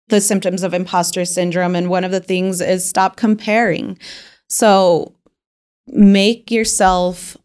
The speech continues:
or, you know, talk yourself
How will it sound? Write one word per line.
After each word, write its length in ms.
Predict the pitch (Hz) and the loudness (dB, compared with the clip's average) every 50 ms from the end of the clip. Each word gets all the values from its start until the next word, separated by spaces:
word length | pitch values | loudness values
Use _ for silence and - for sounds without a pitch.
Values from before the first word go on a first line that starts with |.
| _ _ _ _ _ _ _ _ _ _ _ _ _ _ _ _ _ _ | _ _ _ _ _ _ _ _ _ _ _ _ _ _ _ _ _ _
or, 300 | - 208 190 190 175 - | 2 4 4 4 4 4
you 240 | - 214 202 - - | 2 0 0 0 0
know, 140 | 190 185 185 | -2 -2 -2
talk 320 | 185 - - 233 254 254 | -2 -2 0 0 0 0
yourself 360 | - 269 277 277 247 220 214 | 0 -2 0 2 0 0 0